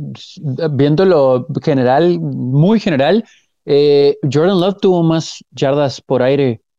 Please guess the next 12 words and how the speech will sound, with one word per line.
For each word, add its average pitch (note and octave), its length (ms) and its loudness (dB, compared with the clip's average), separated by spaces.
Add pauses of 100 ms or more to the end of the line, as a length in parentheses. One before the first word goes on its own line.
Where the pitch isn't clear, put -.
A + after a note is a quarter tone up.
(120)
que C3+ 140 -2
Patrick C3+ 400 -2
Mahomes C#3+ 720 -2
en A#2+ 140 -2
este A#2+ 240 -4
juego. A#2 400 -8 (340)
Entiendo D3+ 560 0
la D3+ 80 2
necesidad C3+ 460 0
de C3 80 2
Green B2+ 260 0
Bay, G3 360 0